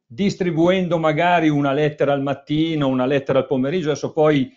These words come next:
tecnicamente chi ha a che fare con i gestori dell'isola ecologica lo sa meglio di me, per cui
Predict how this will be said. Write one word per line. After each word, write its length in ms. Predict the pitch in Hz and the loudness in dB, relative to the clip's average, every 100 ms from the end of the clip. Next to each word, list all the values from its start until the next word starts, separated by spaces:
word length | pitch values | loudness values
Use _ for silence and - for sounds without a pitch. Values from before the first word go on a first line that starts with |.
| _ | _
tecnicamente 1200 | - 147 156 147 147 143 170 160 151 135 120 - _ _ _ _ _ | -4 -4 -2 -2 -2 -2 -2 -2 -2 -2 -4 -6 _ _ _ _ _
chi 420 | _ 160 165 170 | _ -2 -2 -4
ha 300 | 151 151 151 | -4 0 2
a 60 | 147 | 0
che 160 | 156 | -2
fare 680 | 139 160 160 143 120 113 131 | -2 2 4 2 -2 -6 -10
con 180 | - 135 | -6 -6
i 80 | 127 | -4
gestori 400 | 131 - 147 143 | -8 -6 -4 -2
dell'isola 420 | 143 139 131 139 | -2 -2 -2 -4
ecologica 640 | 131 139 151 131 127 123 | -4 -2 -2 -2 -6 -6
lo 160 | 123 127 | -4 -6
sa 200 | 123 139 | -4 -4
meglio 280 | 139 135 131 | -2 -2 -4
di 140 | 123 | -2
me, 360 | 127 151 143 139 | -2 0 -2 -4
per 160 | 127 120 | -10 -6
cui 260 | 143 127 | -4 -4